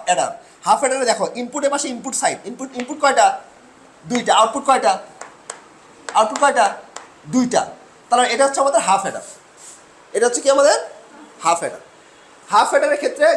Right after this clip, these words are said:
গেল। তাহলে আউটপুট দুটোর মধ্যে একটা যোগফল মানে সাম। সাম মানে কি? যোগফল। তাহলে আউটপুট দুইটার ভিতরে একটা এস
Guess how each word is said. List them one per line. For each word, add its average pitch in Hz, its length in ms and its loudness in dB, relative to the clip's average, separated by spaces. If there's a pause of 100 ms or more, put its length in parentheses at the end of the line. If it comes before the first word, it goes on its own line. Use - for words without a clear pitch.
গেল। 190 120 2 (480)
তাহলে 240 180 4 (880)
আউটপুট 277 400 2
দুটোর 269 300 4
মধ্যে 254 300 2 (260)
একটা 240 160 -2 (120)
যোগফল 226 420 2 (340)
মানে 202 140 -6 (100)
সাম। 220 180 2 (480)
সাম 262 240 -2
মানে 294 220 2
কি? 269 100 -10 (460)
যোগফল। 208 340 -4 (460)
তাহলে - 160 -10 (140)
আউটপুট 254 340 4
দুইটার 247 240 0
ভিতরে 277 260 -2
একটা 285 140 -4 (200)
এস 233 100 2